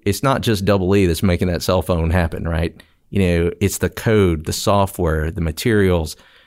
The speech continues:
you know, the batteries, you know, the, the, the chips, the processors, and everything else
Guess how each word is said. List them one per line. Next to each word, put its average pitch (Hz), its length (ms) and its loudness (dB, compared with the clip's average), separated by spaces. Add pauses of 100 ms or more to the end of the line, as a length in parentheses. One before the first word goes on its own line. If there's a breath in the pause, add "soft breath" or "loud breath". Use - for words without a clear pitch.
(120)
you 92 160 0
know, 82 80 2
the 80 100 -2
batteries, 90 760 0 (240)
you 87 140 -2
know, 80 140 -4
the, 82 380 -4 (220)
the, 76 140 -6 (360)
the 82 160 -4 (160)
chips, - 420 0
the - 80 -2
processors, 101 800 0
and 101 100 0
everything 98 320 0
else 92 300 0